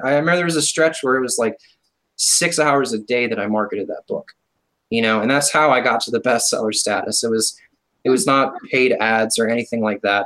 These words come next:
It was constant, constant marketing, messaging blogs, messaging authors, messaging people. And even though probably two percent of the, of the blogs and of the people actually, you know, responded,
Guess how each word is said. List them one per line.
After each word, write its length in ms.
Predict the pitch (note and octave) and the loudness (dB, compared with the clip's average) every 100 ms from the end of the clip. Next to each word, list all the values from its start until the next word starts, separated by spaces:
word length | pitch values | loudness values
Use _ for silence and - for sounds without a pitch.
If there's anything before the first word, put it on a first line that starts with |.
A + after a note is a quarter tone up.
| - | -2
It 60 | |
was 360 | G#2+ G#2+ - - _ | -2 0 -4 -8 _
constant, 720 | - - C3 B2+ - B2 A2+ - - | -8 -2 -2 0 -2 -2 -4 -8 -8
constant 600 | - B2 A#2 - A2+ G#2 - | -2 0 0 0 -2 -4 -6
marketing, 560 | A2+ A2+ A2 A2 G#2 G#2 - _ - | 0 0 0 -2 -4 -8 -18 _ -2
messaging 520 | A#2+ B2+ B2+ B2 A2+ | 0 0 0 0 -2
blogs, 480 | A2+ A2 G#2 G2+ - | 0 2 2 2 0
messaging 580 | A#2 A#2 A#2+ A#2 A2+ A2 - - | 0 0 0 0 0 0 -6 -2
authors, 500 | A#2 A2 G#2 G2+ G#2+ | 0 2 0 0 2
messaging 480 | A#2+ - A#2 A2+ G#2+ | 0 0 0 -2 0
people. 440 | A#2 A2+ G#2 - | -2 0 0 0
And 300 | A2 A2 G#2+ - - | 0 0 -2 -8 -2
even 300 | C3+ C#3 C#3+ | 0 2 4
though 220 | B2+ C3 | 4 2
probably 840 | B2+ A#2 A2+ A#2 A#2+ B2 A#2 A2+ - _ _ | 2 2 2 2 0 0 2 2 -2 _ _
two 220 | - D3 | -2 0
percent 540 | C#3+ C3 - A#2+ B2 - _ - | 0 0 0 0 0 -4 _ -6
of 180 | B2 - | -4 0
the, 140 | A2+ | 2
of 180 | G#2 A2+ | 2 0
the 80 | A2+ | -2
blogs 480 | A2+ A2+ A#2 A#2 A#2 | 0 2 2 0 -2
and 80 | |
of 80 | G#2+ | -4
the 80 | - | -4
people 400 | - B2+ A#2+ A2 | -6 -4 0 2
actually, 640 | A2+ A#2 - A2+ G#2+ G#2+ _ _ _ _ _ _ - | 2 0 0 0 0 -2 _ _ _ _ _ _ -4
you 120 | B2 | 0
know, 140 | A2+ | 2
responded, 800 | G#2 G#2 - A2 A2 C#3 D3+ D3+ | 0 -2 0 0 2 2 0 -2